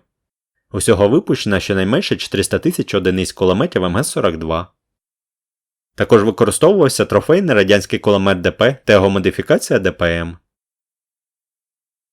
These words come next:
Створений у тисяча дев'ятсот двадцять восьмому році, він мав принцип роботи: відведення порохових газів, замикання розсувними бойовими упорами. Калібр сім шістдесят два міліметри,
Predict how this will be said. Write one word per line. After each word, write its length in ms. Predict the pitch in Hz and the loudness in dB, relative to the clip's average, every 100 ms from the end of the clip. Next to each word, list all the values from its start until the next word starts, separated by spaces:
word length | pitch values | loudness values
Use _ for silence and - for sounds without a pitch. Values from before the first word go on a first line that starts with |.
| _ _ _ - | _ _ _ -12
Створений 500 | - 113 113 113 110 | 2 4 4 4 0
у 20 | |
тисяча 400 | 113 - 117 110 | -2 -6 -2 0
дев'ятсот 400 | 107 104 - 196 | 2 2 0 0
двадцять 320 | 139 - 104 | 0 0 0
восьмому 440 | 107 - 104 95 | -2 -2 -4 -2
році, 400 | 95 120 - 117 101 | 0 0 -2 -10 -4
він 160 | 143 | 0
мав 180 | 175 - | 0 0
принцип 360 | 110 101 104 - | -2 -2 -2 -2
роботи: 360 | 95 135 135 | 0 0 0
відведення 480 | 95 92 95 95 95 | -2 0 0 0 -2
порохових 460 | - 95 107 101 82 | -2 -2 -2 -2 2
газів, 320 | 107 135 95 | 0 0 -2
замикання 520 | 92 92 - 175 135 | -2 -2 -2 -2 -2
розсувними 520 | 95 - 104 170 156 | -4 -4 -4 -2 -2
бойовими 460 | 95 92 113 190 139 | 0 0 2 0 -2
упорами. 640 | 90 92 87 85 87 85 _ _ _ | -4 -4 -2 -4 -6 -10 _ _ _
Калібр 340 | - 107 110 104 | 0 2 2 0
сім 180 | - 107 | -2 -2
шістдесят 480 | 113 104 104 101 | -4 -4 0 0
два 140 | 98 165 | 0 0
міліметри, 680 | 175 101 87 87 - 90 | 0 -2 -2 -4 -4 -6